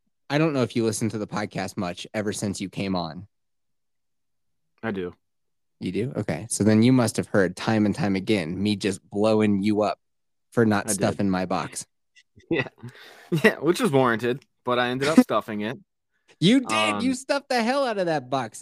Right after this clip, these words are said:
Speaker 1: and you made me a cool video about Kelsey going blah, blah, blah about s-, deadly sea algae.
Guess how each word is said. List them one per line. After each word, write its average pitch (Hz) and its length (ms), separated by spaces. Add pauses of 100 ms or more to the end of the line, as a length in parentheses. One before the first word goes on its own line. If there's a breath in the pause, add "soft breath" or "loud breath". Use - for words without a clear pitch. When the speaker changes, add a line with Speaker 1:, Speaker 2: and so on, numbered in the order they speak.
(140)
Speaker 1:
and 135 240
you 123 100
made 143 220
me 143 160
a 113 40
cool 208 340
video 156 480
about 107 340
Kelsey 139 440 (240)
going 113 280
blah, 131 200
blah, 127 220
blah 107 200
about 101 260
s-, - 180 (100)
deadly 139 360
sea 160 240
algae. 95 360